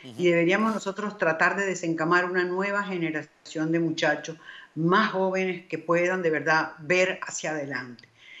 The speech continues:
Speaker 2: A lo mejor esta es una idea novedosa, a lo mejor esta es una idea loca, pero francamente yo creo que esta oposición que nosotros hemos tenido hasta el presente dio lo que tuvo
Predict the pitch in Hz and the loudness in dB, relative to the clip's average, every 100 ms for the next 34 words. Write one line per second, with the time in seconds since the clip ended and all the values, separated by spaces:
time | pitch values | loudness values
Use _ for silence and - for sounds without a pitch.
0 | - - 180 170 185 202 196 196 208 196 | -16 -4 0 2 2 2 0 0 2 4
1 | 185 185 185 208 190 190 185 185 220 262 | 6 4 2 -2 0 4 4 4 2 -2
2 | 294 262 214 180 175 185 190 180 175 170 | -2 -2 0 -2 -4 -6 -4 -2 0 0
3 | 160 190 262 - 240 - - - 170 160 | 2 2 2 0 -8 -8 -18 -8 -4 -4
4 | - 214 240 233 220 226 226 220 170 202 | 0 0 2 0 0 0 -2 -2 -2 0
5 | 202 202 196 165 - - 170 - 220 - | 0 2 0 -2 -4 -8 -8 0 0 2
6 | 185 175 156 - 180 175 170 165 170 190 | -6 -6 -8 -6 -4 -2 -2 -2 -2 -4
7 | 190 - 180 170 170 170 170 - 165 151 | -6 -2 -4 -2 -2 0 -2 0 0 -2
8 | 151 196 190 196 165 202 214 214 190 175 | 0 0 2 -2 0 2 2 2 -2 -2
9 | 160 - 208 214 220 | -4 -4 -2 0 -2